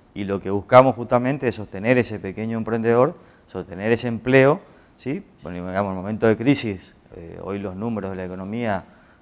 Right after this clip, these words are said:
eh, la macroeconomía, la verdad que son cada vez más difíciles. Estamos viendo cada vez más cierre de, de, de comercios, de empresas, a nivel local, también a nivel país,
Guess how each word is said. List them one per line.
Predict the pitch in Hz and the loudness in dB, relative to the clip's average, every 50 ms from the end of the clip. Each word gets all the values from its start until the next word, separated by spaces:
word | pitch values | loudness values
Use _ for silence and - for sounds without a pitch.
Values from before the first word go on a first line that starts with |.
| _ - | _ -14
eh, | 90 87 | -12 -8
la | 85 85 90 | -8 -6 0
macroeconomía, | 110 123 127 107 113 107 101 98 101 101 113 123 123 117 110 101 90 85 85 82 85 | 4 4 4 4 4 0 -2 -2 -6 -6 -6 -4 -4 -4 -4 -4 -6 -6 -10 -14 -14
la | 87 82 82 | -12 -12 -6
verdad | 87 98 107 95 | -4 -4 -4 -4
que | 98 90 | -4 -12
son | - - 104 101 98 | -12 -12 -12 -12 -8
cada | 90 101 101 98 101 | 0 2 4 4 6
vez | 101 98 104 104 - - _ _ _ _ _ _ _ _ - | 4 2 -2 -4 -6 -12 _ _ _ _ _ _ _ _ -8
más | - 107 117 117 110 | 2 4 4 4 4
difíciles. | 113 107 110 127 131 123 - 127 120 135 151 151 - _ _ _ _ _ _ _ _ - | 0 -2 2 2 0 0 0 -2 -2 -4 -4 -4 -6 _ _ _ _ _ _ _ _ -16
Estamos | 85 90 - - 104 107 98 101 | -16 -12 -2 -2 0 0 0 -2
viendo | 104 104 104 101 95 | -4 -2 -2 -2 0
cada | 95 92 101 | 0 0 0
vez | 104 95 | 0 0
más | 101 104 101 | -4 -6 -6
cierre | - 113 110 107 107 104 | -4 -2 -2 2 2 2
de, | 101 98 95 92 87 | 2 2 0 -2 -4
de, | 90 90 90 87 85 82 80 80 | -6 -8 -8 -8 -10 -10 -12 -12
de | 82 87 - | -12 -12 -12
comercios, | - 90 101 120 135 127 120 - 117 101 95 95 | -10 -2 4 6 6 6 6 2 -4 -8 -8 -8
de | 95 | -10
empresas, | 92 90 - 117 131 127 - - 107 104 - - - - - _ _ - - | -10 -6 4 6 6 6 6 2 -6 -6 -8 -8 -20 -20 -20 _ _ -20 -16
a | - | -12
nivel | 87 90 95 98 98 | -10 -8 -6 -6 -4
local, | 95 95 - - 123 127 123 | -4 -2 6 8 8 8 8
también | 101 101 98 101 101 | 6 0 -4 -4 -6
a | 98 | -6
nivel | 98 98 98 95 | -6 -8 -8 -6
país, | - 98 98 110 127 135 127 - - | -2 -2 0 2 2 0 -2 -4 -12